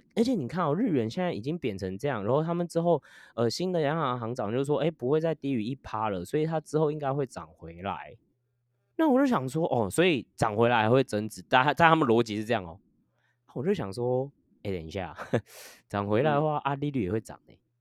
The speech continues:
Speaker 1: 啊，利率要涨的话，你确定房价不会被影响吗？你要确定欸。”所以我，我，我觉得是这一块的逻辑是，<laughs> 那个时候为什么 JoJo 会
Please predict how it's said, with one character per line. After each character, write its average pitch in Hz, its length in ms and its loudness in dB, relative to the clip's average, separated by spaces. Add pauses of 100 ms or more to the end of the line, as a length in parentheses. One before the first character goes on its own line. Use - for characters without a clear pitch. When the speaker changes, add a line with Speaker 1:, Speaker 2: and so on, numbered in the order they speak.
(120)
Speaker 1:
啊， 156 100 -6
利 180 120 2
率 180 140 4
要 175 160 2
涨 80 340 -10
的 82 120 -16
话， 110 520 -2 (140)
你 110 160 -4
确 170 220 -2
定 170 200 -2
房 98 160 -6
价 139 160 -4
不 113 120 -2
会 104 80 0
被 113 120 -4
影 90 160 -10
响 82 220 -12
吗？ - 140 -20 (220)
你 104 80 -2
要 135 140 0
确 160 220 -2
定 104 200 -6
欸。” - 80 -20 (340)
所 320 120 6
以 339 40 8
我， 139 280 6 (280)
我， 170 160 6
我 156 80 8
觉 165 120 4
得 262 140 6
是 254 340 -4
这 247 160 4
一 151 120 2
块 156 260 2
的 110 140 2
逻 101 200 2
辑 113 140 0
是， - 400 -4 (160)
<laughs> - 200 -20
那 208 120 4
个 165 80 6
时 123 100 0
候 123 80 6
为 156 140 4
什 120 100 -2
么 92 120 -4
JoJo 113 320 4
会 101 420 2